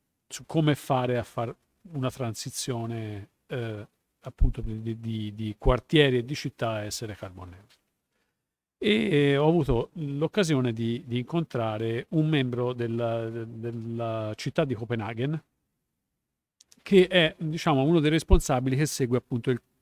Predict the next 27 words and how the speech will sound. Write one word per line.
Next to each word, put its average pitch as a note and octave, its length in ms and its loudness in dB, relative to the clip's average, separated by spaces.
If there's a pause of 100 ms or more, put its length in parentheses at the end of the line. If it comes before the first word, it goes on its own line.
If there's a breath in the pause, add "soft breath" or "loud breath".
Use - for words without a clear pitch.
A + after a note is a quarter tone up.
(120)
il C3 340 -6
progetto C3+ 420 2
di B2+ 80 0
Copenaghen A#2 640 2
duemilaventicinque. A2+ 1080 -2 (1200 soft breath)
E, A3+ 320 6
eh, D#3+ 960 2
parlando F#3+ 380 2
con B3 140 4
lui F3 320 4
abbiamo C#3 340 0
detto A#2+ 880 0
appunto, E3+ 440 -2
"Ah, G#3 120 2
noi A#2 1040 0
siamo F3+ 300 0
già D3+ 280 2
carbon D3 340 -2
neutral, A2+ 1200 -2
eh, G#2+ 40 -10
dal A2+ 180 -6
duemilaundici." C3+ 1000 0
E A#2+ 40 -4
lui D#3 100 -2
mi D3+ 120 -2
fa, A2+ 180 -6
"Ma A#2+ 200 -4